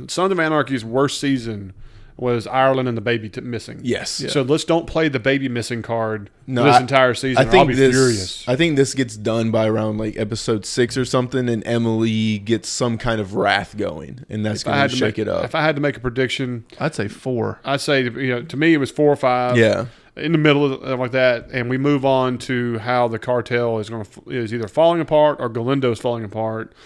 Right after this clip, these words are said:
Speaker 1: in the process of all of this to create that drama. And then the heat coming in from D E A, and then the unraveling of that maybe the mines are figured out, that there are some turncoats in it. All that's gonna come up to air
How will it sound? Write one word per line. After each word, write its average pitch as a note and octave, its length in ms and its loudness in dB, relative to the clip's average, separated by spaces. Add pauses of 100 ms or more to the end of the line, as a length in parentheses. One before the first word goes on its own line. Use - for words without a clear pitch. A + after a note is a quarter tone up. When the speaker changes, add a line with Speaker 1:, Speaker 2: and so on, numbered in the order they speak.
(200)
Speaker 1:
in B2 80 -6
the A#2+ 80 -6
process B2+ 600 0
of A2 100 -10
all B2 340 0
of G#2 80 -8
this G#2 340 -10 (380)
to - 80 -8
create B2 360 -6
that A#2+ 180 -2
drama. A2 460 -10 (220)
And B2 120 -6
then A#2+ 80 -4
the A2+ 80 -4
heat C#3+ 240 -2
coming B2 320 -4
in B2 500 -4
from A#2 180 -12
D A#2+ 340 -8
E A#2 40 -8
A, A#2 380 -8 (320)
and B2+ 200 -4
then B2+ 180 -2
the A#2+ 120 -4
unraveling B2 800 0
of A#2+ 280 -2
that A#2+ 120 -10
maybe C3 280 0
the B2 100 -2
mines A#2+ 380 -4
are A2+ 80 -6
figured A#2+ 300 -4
out, A#2+ 240 -2
that A2+ 140 -8
there B2 140 -2
are A#2+ 180 0
some G#2 240 -12
turncoats A#2 520 -8
in A2+ 120 -8
it. A#2 160 -14 (360)
All F3 320 10
that's D3+ 260 6
gonna B2+ 180 -2
come C3+ 180 0
up C3+ 160 -2
to - 220 -12
air A2+ 460 0